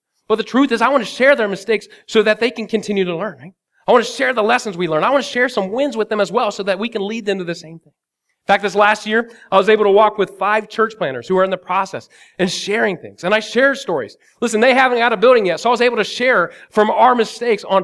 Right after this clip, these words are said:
on the building we chose and the fact that space does make sense. Space matters. I had to share some of these things. I shared some of the hard lessons that we've learned. And the truth is we have to do this in our stories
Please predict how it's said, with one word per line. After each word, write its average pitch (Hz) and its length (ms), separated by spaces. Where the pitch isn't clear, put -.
on 202 120
the 202 80
building 220 340
we 214 140
chose 220 340
and 165 80
the 180 60
fact 208 240
that 180 200
space 233 380
does 202 380
make 214 340
sense. 196 460
Space - 400
matters. 185 420
I 180 100
had 214 100
to 202 80
share 226 260
some 208 140
of 190 40
these 160 120
things. 123 240
I 196 80
shared 247 340
some 240 160
of 220 40
the 185 100
hard 226 240
lessons 226 320
that 180 120
we've 185 160
learned. 196 260
And 202 100
the 214 40
truth 233 260
is 226 100
we 226 100
have 214 140
to 214 80
do 202 220
this 196 240
in 175 100
our 175 160
stories 143 540